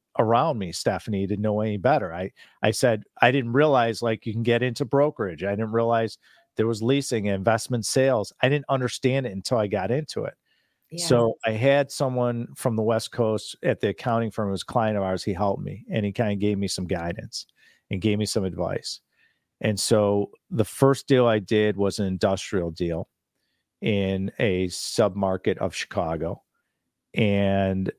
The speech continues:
Speaker 1: it was an incredible deal. The first deal was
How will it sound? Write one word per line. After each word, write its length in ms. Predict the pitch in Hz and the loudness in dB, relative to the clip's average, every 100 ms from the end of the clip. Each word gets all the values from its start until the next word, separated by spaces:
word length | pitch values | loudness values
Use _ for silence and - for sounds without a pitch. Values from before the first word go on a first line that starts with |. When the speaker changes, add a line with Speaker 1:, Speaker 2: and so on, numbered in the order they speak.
| _ _ | _ _
Speaker 1:
it 80 | - | 0
was 160 | 113 101 | 2 2
an 80 | 104 | -2
incredible 580 | 95 - 131 127 117 | -2 2 4 4 2
deal. 300 | 107 95 98 | -2 0 0
The 60 | 92 | 0
first 360 | - 123 117 - | 0 0 0 0
deal 400 | 117 113 104 101 | 2 2 0 -2
was 560 | 110 101 95 95 85 | -2 2 2 0 -4